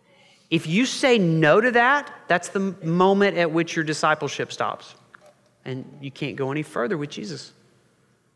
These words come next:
And so every day is a daily decision to take up my cross, deny myself, and follow Jesus. There's one more verse here. Look at verse twenty-six.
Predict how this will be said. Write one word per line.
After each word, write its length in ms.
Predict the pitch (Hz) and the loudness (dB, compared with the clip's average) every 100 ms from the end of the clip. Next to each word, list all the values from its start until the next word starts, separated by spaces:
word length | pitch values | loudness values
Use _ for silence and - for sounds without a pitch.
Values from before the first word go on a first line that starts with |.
| _ _ _ _ _ _ _ _ - | _ _ _ _ _ _ _ _ -10
And 80 | 165 | 0
so 200 | 220 - - | 0 0 0
every 380 | 208 202 226 | 0 0 -2
day 340 | 202 196 190 175 | 2 2 4 2
is 140 | 156 | 0
a 60 | 160 | -2
daily 520 | 135 165 175 190 202 | 0 2 4 2 2
decision 580 | 185 180 - 170 135 117 | 0 -4 -4 -4 -6 -8
to 120 | - | -12
take 420 | - - 196 202 | -10 -4 -2 -2
up 120 | 196 | -2
my 100 | 185 | -2
cross, 400 | 175 - 127 117 | -4 -2 -6 -6
deny 380 | - 139 170 190 | -8 -4 0 2
myself, 580 | 185 165 - 131 113 - - - - | 0 -4 -4 -6 -6 -8 -16 -18 -8
and 160 | 147 131 | -6 -6
follow 760 | - - 165 165 160 160 151 - - - _ _ _ | -10 2 4 4 2 0 -2 -10 -20 -20 _ _ _
Jesus. 560 | - 131 120 117 - - - _ _ _ _ _ _ - | -10 -8 -8 -10 -12 -16 -18 _ _ _ _ _ _ -20
There's 180 | - - | -20 -8
one 140 | 170 | -4
more 140 | 160 143 | -2 -2
verse 240 | 143 143 | -4 -4
here. 180 | - 143 | -4 -4
Look 140 | 151 | -4
at 100 | 156 - - - - - - _ _ _ _ _ _ - | -6 -10 -20 -20 -20 -20 -20 _ _ _ _ _ _ -8
verse 260 | 147 151 | -4 -4
twenty-six. 640 | - 156 131 - 110 - | -2 -2 -2 -2 -4 -6